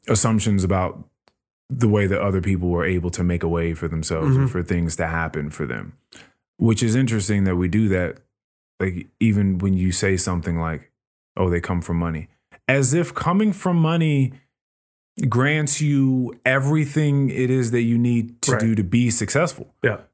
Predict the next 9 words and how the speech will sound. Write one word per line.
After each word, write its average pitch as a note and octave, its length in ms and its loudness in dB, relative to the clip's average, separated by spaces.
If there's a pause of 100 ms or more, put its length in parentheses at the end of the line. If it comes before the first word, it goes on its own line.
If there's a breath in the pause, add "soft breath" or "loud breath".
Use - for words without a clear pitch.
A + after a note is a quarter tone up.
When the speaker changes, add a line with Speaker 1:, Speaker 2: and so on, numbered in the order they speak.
(120)
Speaker 1:
'Cause, C3 140 4
like, A2+ 200 -2
that C3 260 0
may C3+ 200 2
very B2 300 0
well, A#2 640 -2 (1400)
as A2+ 220 4
you A#2+ 120 2
were A#2 140 0